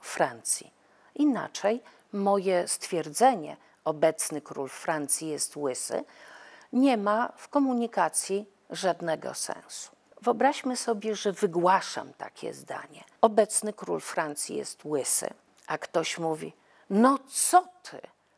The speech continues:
Obecny król Francji ma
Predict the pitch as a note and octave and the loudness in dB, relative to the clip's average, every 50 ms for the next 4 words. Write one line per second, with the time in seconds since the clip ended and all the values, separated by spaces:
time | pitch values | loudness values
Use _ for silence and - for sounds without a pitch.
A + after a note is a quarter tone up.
0 | _ _ - G#3 G#3 F3+ B3+ C4+ C4 C4+ - - C4 C4 C4 C4 - A#3+ B3 A#3+ | _ _ -2 -2 0 2 4 2 2 2 -2 -2 -2 -4 -6 -6 -4 -2 0 0
1 | A3 F#3+ - - - - G#3+ A#3 A#3+ A#3+ A3 - - - A3 A3 A3 - - - | 0 -2 -6 -12 -4 0 0 0 0 0 -4 -6 -6 -6 -6 -8 -8 -10 -14 -20
2 | - - - - - F#3+ G3+ D#4 | -20 -20 -18 -10 0 4 4 4